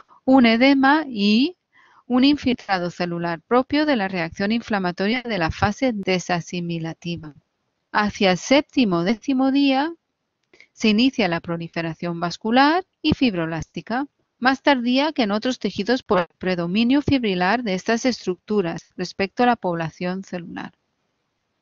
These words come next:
A las tres semanas ya hay una cicatriz conjuntiva, pero muy celular, con escasas fibras de colágeno,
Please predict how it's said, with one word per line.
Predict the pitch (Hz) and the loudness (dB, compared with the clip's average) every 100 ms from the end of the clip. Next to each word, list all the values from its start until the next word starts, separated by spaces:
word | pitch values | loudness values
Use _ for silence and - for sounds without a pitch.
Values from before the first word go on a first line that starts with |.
| _ _ _ - - - - | _ _ _ -20 -20 -12 0
A | 226 | 2
las | 190 170 - | 2 -2 -2
tres | - 240 320 | 2 4 4
semanas | - 294 285 302 285 269 359 - - _ _ - | 0 0 2 4 2 0 -4 -10 -20 _ _ 0
ya | 240 269 | 4 4
hay | 320 | 2
una | 320 262 | 0 0
cicatriz | - 233 202 - 285 277 | -2 -4 -4 -6 -12 -6
conjuntiva, | - 208 - 185 175 208 202 165 | -4 -4 -4 -10 -10 -6 -6 -6
pero | - 202 196 | -4 -4 -2
muy | 202 277 | 0 0
celular, | 311 196 170 170 170 165 - | 0 -4 -4 -4 -4 -6 -6
con | 185 180 | -6 -4
escasas | 185 - 226 285 262 | -4 -4 -2 0 -2
fibras | - 226 247 269 247 | -2 -2 2 0 -2
de | |
colágeno, | 226 175 165 175 - 170 180 | -4 -2 -2 -4 -6 -10 -12